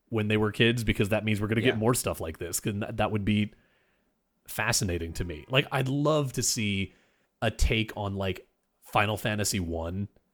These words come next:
Speaker 2: Mm-hmm.
Speaker 1: Like, go back to Final Fantasy One, dissect it from a modern point of view, and rebuild it into something as simple as that was,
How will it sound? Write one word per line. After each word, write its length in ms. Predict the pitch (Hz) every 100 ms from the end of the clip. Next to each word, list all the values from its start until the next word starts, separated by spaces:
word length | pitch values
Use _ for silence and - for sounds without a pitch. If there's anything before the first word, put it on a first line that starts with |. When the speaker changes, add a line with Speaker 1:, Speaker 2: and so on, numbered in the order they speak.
| _ _ 120
Speaker 2:
Mm-hmm. 260 | 104 82 69
Speaker 1:
Like, 200 | 117 104
go 140 | 113 117
back 200 | 117 -
to 100 | 120
Final 280 | 117 107
Fantasy 380 | 101 104 101 104
One, 480 | 90 92 90 87 85 - _ _ _ 120 98
dissect 560 | 101 98 - 117 -
it 200 | 113 - - -
from 200 | - 107
a 40 |
modern 440 | 98 98 101 101 101
point 220 | 113 98
of 60 | 90
view, 540 | 90 92 85 80 80 - _ _ _ _ -
and 300 | 110 95 95
rebuild 460 | 104 101 95 95
it 240 | 107 107 -
into 380 | 110 101 - 107
something 680 | - 101 95 104 92 92 92 _ _ _ _ _ _ -
as 180 | 110 -
simple 480 | - 127 131 143
as 160 | 131 104
that 240 | 107 101
was, 600 | 117 123 127 131 135 131